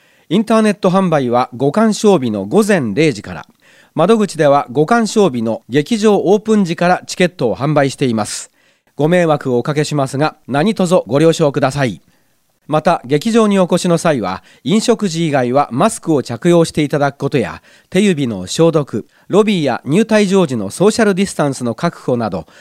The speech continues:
新型コロナウイルス感染予防対策へのご協力をお願いします。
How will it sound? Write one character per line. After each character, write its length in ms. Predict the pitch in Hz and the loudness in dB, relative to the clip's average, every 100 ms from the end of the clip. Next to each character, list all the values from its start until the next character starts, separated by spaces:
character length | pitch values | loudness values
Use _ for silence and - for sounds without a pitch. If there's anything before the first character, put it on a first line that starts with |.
| - | -20
新 220 | - 165 233 | -4 0 0
型 240 | 214 202 | 2 0
コ 120 | 185 | 2
ロ 80 | 185 | 2
ナ 120 | 180 165 | 4 2
ウ 80 | |
イ 20 | 151 | 0
ル 100 | 117 | -2
ス 120 | - | -2
感 180 | 165 208 | -2 0
染 200 | 196 180 | 2 4
予 140 | 170 | 4
防 180 | 156 160 | 4 2
対 180 | 151 147 | 0 -2
策 280 | 127 - | -4 -2
へ 80 | 120 | -2
の 140 | 113 92 | -2 -2
ご 160 | 117 | -4
協 220 | - 190 | 0 2
力 300 | 180 170 165 | 2 0 2
を 160 | 170 - | 0 0
お 80 | 117 | -2
願 240 | 151 165 | 0 2
い 20 | 143 | 0
し 140 | 147 | 0
ま 120 | 135 | 0
す。 220 | - - | -2 -10